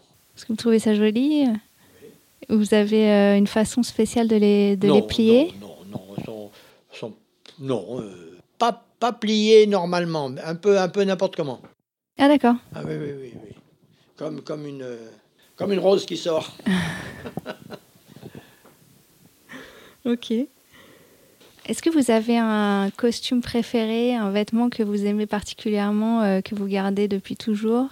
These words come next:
Speaker 2: Oh, j'en ai beaucoup de, que j'aime, j'en ai beaucoup de,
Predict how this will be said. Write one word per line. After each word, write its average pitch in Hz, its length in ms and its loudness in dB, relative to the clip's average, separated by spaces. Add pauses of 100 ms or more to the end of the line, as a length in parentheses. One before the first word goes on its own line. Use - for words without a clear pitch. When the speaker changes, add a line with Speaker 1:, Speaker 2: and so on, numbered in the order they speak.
(720)
Speaker 2:
Oh, 147 480 6
j'en 135 240 2
ai 131 100 2 (320)
beaucoup 233 420 6
de, 135 300 2 (240)
que 139 120 2
j'aime, 170 400 6
j'en 135 100 0
ai 131 80 0
beaucoup 127 240 -4
de, 139 140 -6